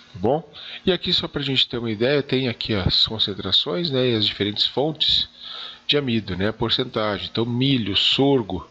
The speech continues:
né, são a ba-, é a base praticamente de grandes criações aí, milho principalmente, por quê? Pela alta quantidade de amido, né? E além disso, você tem também parte dos carboidratos, a fibra, né? Então, F D N e F D A, também boa quantidade aí que pode,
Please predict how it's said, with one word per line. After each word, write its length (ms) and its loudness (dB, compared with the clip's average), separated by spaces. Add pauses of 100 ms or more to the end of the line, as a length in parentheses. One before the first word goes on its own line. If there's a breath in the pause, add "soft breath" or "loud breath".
né, 240 2
são 280 2
a 40 0
ba-, 180 0
é 60 2
a 80 0
base 500 2
praticamente 800 -2
de 100 -4
grandes 500 0
criações 760 -2
aí, 180 2
milho 320 0
principalmente, 580 -4
por 200 -6
quê? 260 -2 (140)
Pela 180 0
alta 300 0
quantidade 520 0
de 120 2
amido, 400 -2 (520 loud breath)
né? 220 0 (340 loud breath)
E 80 0
além 280 -2
disso, 300 0
você 260 2
tem 280 -2
também 360 -2
parte 300 -4
dos 100 -8
carboidratos, 480 0
a 40 0
fibra, 540 -2 (100)
né? 220 0 (420 loud breath)
Então, 300 0
F 180 -2
D 120 0
N 340 0
e 60 2
F 160 -2
D 180 2
A, 180 0 (480 loud breath)
também 360 0
boa 180 2
quantidade 720 0
aí 120 2
que 140 -12
pode, 380 0